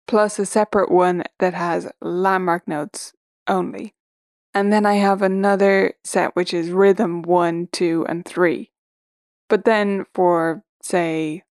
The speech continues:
finger numbers and piano keys, those are together, right? That's one category 'cause they're both new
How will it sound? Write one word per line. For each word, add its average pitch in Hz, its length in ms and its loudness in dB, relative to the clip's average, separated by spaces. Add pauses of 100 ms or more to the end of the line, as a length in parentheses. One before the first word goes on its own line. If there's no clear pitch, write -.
(360)
finger 262 280 6
numbers 196 360 4
and 180 120 0
piano 247 300 2
keys, 208 320 0
those 190 240 4
are 190 60 2
together, 175 520 -4 (460)
right? 240 260 -2
That's 190 240 -2
one 180 260 0
category - 480 -2
'cause - 220 -6
they're - 120 -4
both - 360 -4 (220)
new 196 380 2